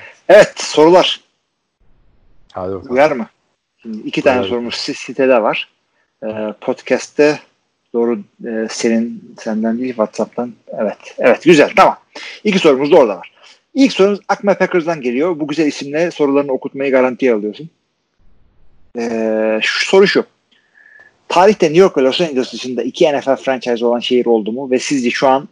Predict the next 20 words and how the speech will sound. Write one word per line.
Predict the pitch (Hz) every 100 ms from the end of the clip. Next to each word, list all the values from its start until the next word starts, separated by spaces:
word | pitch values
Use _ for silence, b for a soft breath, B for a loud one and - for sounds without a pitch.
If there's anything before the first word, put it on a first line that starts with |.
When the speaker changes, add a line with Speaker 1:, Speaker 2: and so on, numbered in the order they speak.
| -
Speaker 1:
başka | 131 - -
hangi | - 110
şehir | 123 127
ikinci | 120 127
takımı | 117 113 147
taşıyabilir? | - 160 120 104 95 - - _ _ _
Speaker 2:
Aa, | 113 104 117
Speaker 1:
Ne? |
Speaker 2:
tarihte. | 117 107 110 107 - 98 92 _
Bilmiyorum | 110 107 101 95 90
ya. | 90 87 _
Cleveland | 101 95
Speaker 1:
Tarihte | 104 131 131 156 - 165 143
ben | 196
şunu | - - 196 202
biliyorum. | 135 120 170 - _
Ee, | 131 131 127 127 120 _ B B B B B B _ _ _ _ _ -
Los | 170 151 165 214
Angeles | 196 170 180 - -
aslında | 143 - 165 151